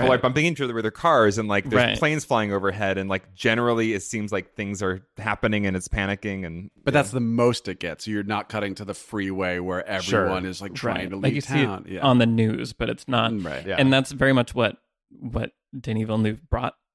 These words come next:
Speaker 1: to it. And I think that's, again, why this, it's such an interesting study of, like, film and how film gets made, because, you know, watching it again, kind of knowing where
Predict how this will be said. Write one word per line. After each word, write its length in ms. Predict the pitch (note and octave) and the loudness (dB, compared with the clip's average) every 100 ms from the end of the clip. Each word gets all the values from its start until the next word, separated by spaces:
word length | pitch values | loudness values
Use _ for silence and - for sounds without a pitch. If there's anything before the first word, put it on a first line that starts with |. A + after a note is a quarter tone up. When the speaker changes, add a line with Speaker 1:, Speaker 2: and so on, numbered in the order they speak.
| _ | _
Speaker 1:
to 300 | - E3 E3 | -4 0 0
it. 180 | G#3 - _ _ _ - | 0 -4 _ _ _ 0
And 140 | B2 | 2
I 60 | A#2 | 4
think 200 | A#2+ - | 2 0
that's, 360 | A2+ - - - - - | -2 -2 -12 -14 -20 -6
again, 480 | A#2+ A#2 B2+ A#2+ A#2 | -6 0 2 2 0
why 200 | A#2 A#2 | 0 -2
this, 260 | C3 - - - | -6 -10 -20 -14
it's 160 | - - | -12 -6
such 180 | A#2+ | -2
an 100 | B2 - | -2 -2
interesting 540 | A#2 - A2+ B2 A2+ | -2 -2 -6 -6 -8
study 360 | - A#2+ A2+ A#2 | -10 -8 -6 -6
of, 180 | A2 | -8
like, 240 | G2+ G#2 - _ _ _ - | -16 -18 -20 _ _ _ -2
film 400 | A#2 A#2 A#2+ - | 2 2 0 -4
and 80 | A#2+ | -10
how 160 | A2 A2 | -8 -10
film 300 | - A#2+ A#2 | -6 -4 -4
gets 260 | A#2 - | -6 -6
made, 360 | A#2 A2+ C3 C3+ | -2 0 0 -2
because, 400 | - B2 A2+ - _ _ _ _ _ - - | -6 -4 -6 -10 _ _ _ _ _ -20 -6
you 80 | C3+ | 0
know, 120 | A#2 | 2
watching 340 | B2 C#3+ D#3 C#3+ | 4 2 2 0
it 80 | |
again, 640 | A#2+ A#2+ - C3+ C3 B2 A#2+ | 0 -2 0 4 4 4 0
kind 180 | - A#2+ | -2 -2
of 80 | |
knowing 400 | A#2 A#2+ B2 A#2 A2+ _ | 2 2 2 0 -6 _
where 880 | A2+ A#2 A#2 A#2 A2+ A#2 A#2 A#2+ | -14 -6 -2 0 2 2 2 -2